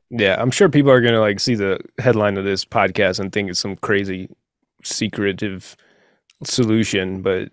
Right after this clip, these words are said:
it's really just go buy some fruit and make some smoothies. <laughs>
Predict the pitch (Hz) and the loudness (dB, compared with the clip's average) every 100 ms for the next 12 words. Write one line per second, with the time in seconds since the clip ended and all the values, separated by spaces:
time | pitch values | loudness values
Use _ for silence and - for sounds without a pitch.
0 | - 117 104 110 101 98 104 98 - - | -4 -4 0 0 0 0 -4 -8 -10 -16
1 | - 120 101 98 101 92 101 90 104 104 | -4 0 2 2 0 0 -6 -6 -4 -4
2 | - 92 98 95 - 95 - 101 104 101 | -6 -10 -6 -6 -6 -12 -8 -8 -6 -8
3 | - _ - - - 170 - 196 - | -10 _ -18 -18 -6 -4 -4 -6 -8